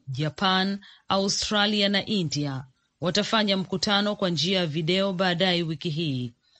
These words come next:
chini ya mfumo wao wa kidiplomasia usio rasmi. Vyanzo visivyotaka kutajwa majina huko Japan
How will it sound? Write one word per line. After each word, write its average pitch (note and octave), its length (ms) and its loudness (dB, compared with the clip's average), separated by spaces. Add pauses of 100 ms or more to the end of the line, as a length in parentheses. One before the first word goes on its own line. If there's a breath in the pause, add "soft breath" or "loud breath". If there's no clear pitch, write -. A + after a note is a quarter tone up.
(140 soft breath)
chini A#3+ 340 2
ya G#3+ 100 2
mfumo F3 460 -2
wao F#3 140 2
wa F3+ 80 0
kidiplomasia F3 1120 -2
usio D3+ 480 -4
rasmi. C#3 680 -4 (520 soft breath)
Vyanzo F#3 640 0
visivyotaka F3+ 840 -2
kutajwa F#3 540 0
majina F3+ 440 0
huko E3 320 -2
Japan F#3 640 -2